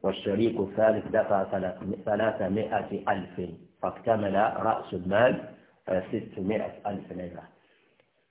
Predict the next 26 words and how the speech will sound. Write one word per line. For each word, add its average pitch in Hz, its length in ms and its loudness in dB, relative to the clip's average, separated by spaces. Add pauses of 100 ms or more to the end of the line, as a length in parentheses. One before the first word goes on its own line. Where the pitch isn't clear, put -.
(140)
هنا 170 560 12
كلهم 143 540 10
شركاء 110 460 6
في 98 100 0
المال، 95 320 4 (100)
لكن 98 280 2
من 101 200 4
غير 113 180 6
التساوي، 92 560 -2 (920)
آه، 90 260 2
من 101 260 2
غير 107 480 6 (200)
التساوي. 92 560 -2 (180)
هذا 110 340 4
يمكن 113 720 4 (100)
إذا 90 200 0
أردنا 101 680 2 (340)
أن 90 140 -4
نؤسس 95 560 -2 (120)
شركة 92 360 0 (100)
العنان، 90 540 0
بينما 139 520 8
في 113 140 2
شركة 120 480 6
المفاوضة 104 840 4
لا، 98 220 4